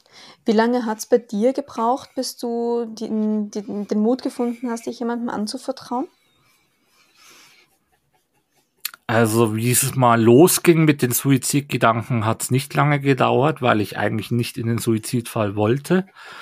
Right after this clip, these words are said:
Speaker 2: Ähm, hab dann aber
Speaker 1: Ja.
Speaker 2: sehr schnell festgestellt, dass viele halt wirklich damit gar nichts anfangen können.
Speaker 1: Mhm.
Speaker 2: Das hat dann leider dazu gefü-, äh, dazu geführt, man wird dann vorsichtiger, was man sagt.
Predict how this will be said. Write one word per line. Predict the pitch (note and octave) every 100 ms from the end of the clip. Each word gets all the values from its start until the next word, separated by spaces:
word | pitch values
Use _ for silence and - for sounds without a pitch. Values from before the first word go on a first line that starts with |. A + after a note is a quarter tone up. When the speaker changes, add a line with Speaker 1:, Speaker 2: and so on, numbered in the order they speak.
| - - - -
Speaker 2:
Ähm, | A#2+ A#2+ A#2+
hab | A#2 -
dann | B2+ A#2
aber | A#2
Speaker 1:
Ja. | A2+
Speaker 2:
sehr | B2 B2
schnell | C3 A#2+
festgestellt, | A2+ B2 - C3 - A#2+ A#2+ A#2
dass | G#2+
viele | - A#2+ A2+ G#2+
halt | G#2
wirklich | G#2 - G2
damit | G#2+ G2 F#2+ -
gar | F#2+
nichts | G2+ -
anfangen | - A#2+ G2+ F2+
können. | G2 F#2 F#2 _ _ _ - _ _ _ _ _ _ _ _ _ _ _
Speaker 1:
Mhm. | F#3+ G3 G#3+ _ _ - - C3+
Speaker 2:
Das | B2 A2+ - -
hat | A#2 -
dann | A#2
leider | A2 G2+ C3+
dazu | A#2+ A#2 B2+
gefü-, | - - - -
äh, | A#2+ A2+ - _ _ _ _ _ _ _ _ _ _
dazu | A#2 - A#2
geführt, | A2 - B2 A#2+
man | A2+ A2 A2 G#2 G2+
wird | B2 C3
dann | B2 A2+
vorsichtiger, | - G#2+ - G#2+ - G2 G2+
was | F#2+ -
man | G#2 -
sagt. | - C#2+ - _